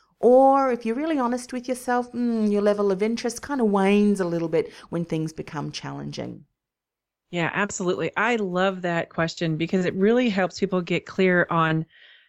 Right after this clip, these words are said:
Speaker 2: how committed they are and how important it is for them to stay with it.
Speaker 1: Yeah.
Speaker 2: Because again, if you're in business, whether you're just starting or you've been in business for a while,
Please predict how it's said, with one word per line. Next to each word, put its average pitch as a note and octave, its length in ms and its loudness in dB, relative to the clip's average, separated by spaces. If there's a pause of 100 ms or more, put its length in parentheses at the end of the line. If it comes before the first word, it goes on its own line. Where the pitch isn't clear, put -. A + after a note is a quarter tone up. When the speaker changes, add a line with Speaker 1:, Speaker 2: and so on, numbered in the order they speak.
(140)
Speaker 2:
how G3 160 -2
committed G#3 420 -2
they F3 160 0
are F3 460 2
and F3 180 -4
how F#3+ 760 0
important F3+ 540 0
it E3+ 100 0
is E3 220 2
for F3 160 -4
them E3 240 0
to D#3+ 140 -6
stay D#3 340 0
with D3+ 300 -2
it. C3+ 240 0
Speaker 1:
Yeah. D3 200 -12
Speaker 2:
Because F#3+ 220 0
again, G#3 460 0 (260)
if G#3 160 -4
you're E4+ 160 2
in B3+ 120 4
business, A3 460 0 (360)
whether F#3+ 240 4
you're F3 180 -2
just G#3 260 -4
starting G#3 380 2
or F3+ 40 0
you've E3 180 -2
been F3 120 -2
in F#3 100 -2
business F3+ 260 -4
for F#3 100 -2
a F3 80 2
while, F#3 320 2